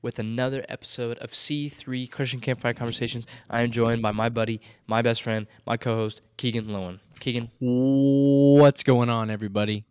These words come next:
Speaker 2: Good to see you. Um, I'm joined here today with my co-host, Max Moore. Oh, sorry. You had already said that. Um, yeah, man. <sighs> We're meeting virtually again.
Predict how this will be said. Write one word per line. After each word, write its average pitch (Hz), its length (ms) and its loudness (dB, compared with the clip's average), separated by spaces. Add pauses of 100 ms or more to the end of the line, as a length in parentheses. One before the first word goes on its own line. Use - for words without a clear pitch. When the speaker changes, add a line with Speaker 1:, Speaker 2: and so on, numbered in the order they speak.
(140)
Speaker 2:
Good 120 220 -4
to 104 100 -8
see - 160 -6
you. 113 240 0 (560)
Um, 110 260 0
I'm 110 140 -2
joined 120 260 -4
here 120 280 -6
today 110 340 -4
with 107 200 -6
my 101 140 -8
co-host, 113 580 -4
Max 117 400 -8
Moore. 120 220 -8
Oh, 151 320 2 (260)
sorry. 120 540 0
You 131 140 0
had 110 120 2
already 95 220 -4
said 90 300 -16
that. 92 180 -20 (460)
Um, 98 580 -14 (400)
yeah, 156 320 0
man. 120 420 0 (960)
<sighs> - 680 -20
We're 104 420 -4
meeting 120 380 0
virtually 95 500 -2
again. 90 380 -10